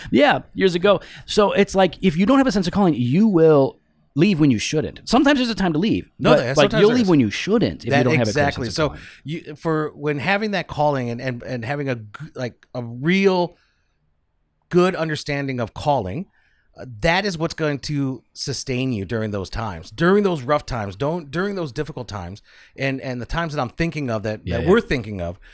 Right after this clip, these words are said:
Speaker 2: was in the midst of it, knowing God has placed me here. God
Speaker 1: Mm-hmm.
Speaker 2: has placed us here. God has even brought that individual here for
Speaker 1: Mm-hmm.
Speaker 2: this, that he has a specific purpose for it. I don't know, but I know it is for his glory and our good.
Speaker 1: Yeah, yeah.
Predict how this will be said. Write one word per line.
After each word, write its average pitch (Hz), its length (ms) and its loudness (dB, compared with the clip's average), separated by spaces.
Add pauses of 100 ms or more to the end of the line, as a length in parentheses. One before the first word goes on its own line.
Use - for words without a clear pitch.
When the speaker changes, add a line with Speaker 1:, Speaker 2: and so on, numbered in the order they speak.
(300)
Speaker 2:
was 127 240 -2
in 170 160 2
the 196 80 4
midst 175 240 -2
of 156 80 -4
it, 135 80 -6
knowing 127 260 -2
God 147 320 0
has 147 180 -4
placed 143 500 -4 (100)
me 113 340 -4
here. 87 440 -8
God 160 200 4
Speaker 1:
Mm-hmm. - 100 2
Speaker 2:
has 123 100 -2
placed 123 400 -6 (440)
us 156 260 0
here. 113 140 -4
God 202 280 2
has 247 160 0
even 190 200 -2
brought 190 460 -4
that 180 240 -4
individual 180 640 -4
here 160 340 -6
for 95 420 0
Speaker 1:
Mm-hmm. 101 120 0
Speaker 2:
this, 104 300 -4 (420)
that 143 180 -2
he 170 180 -2
has 165 140 -2
a 135 60 -10
specific 117 480 -8 (160)
purpose 226 360 0
for 233 280 0
it. 233 80 -8 (320)
I 113 100 -6
don't 156 420 -2
know, 190 180 2
but 160 100 0
I 127 100 0
know 147 680 2
it 131 120 -6
is 123 180 -4
for 127 200 -6
his 151 220 -4
glory 139 340 0
and 117 80 -2
our 107 140 -2
good. 92 140 -4
Speaker 1:
Yeah, 82 120 -2
yeah. 80 160 -6